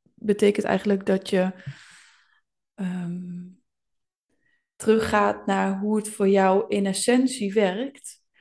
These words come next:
En loslaat wat je hebt geleerd door de maatschappij of door de leraar of door de ouders. En elk open Human Design Center, ook elk gesloten, maar elk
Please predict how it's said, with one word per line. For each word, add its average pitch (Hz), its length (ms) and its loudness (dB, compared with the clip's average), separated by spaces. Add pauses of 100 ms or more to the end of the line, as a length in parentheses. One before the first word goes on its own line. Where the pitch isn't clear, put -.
(520)
En 202 200 2
loslaat 220 580 2
wat 208 200 0
je 196 60 -2
hebt 196 180 0
geleerd 196 360 2
door 196 120 -2
de 208 80 -2
maatschappij 196 760 -2
of 196 80 -10
door 196 160 -2
de 190 100 -2
leraar 185 460 -2
of 180 120 -10
door 196 160 -4
de 196 120 -4
ouders. 180 520 -2
En - 300 -6
elk 226 420 2
open 226 580 4
Human 202 300 -4
Design 196 400 -4
Center, 202 580 -6
ook 190 160 -4
elk 175 220 -2
gesloten, 190 360 -4
maar 196 80 -4
elk 202 280 -2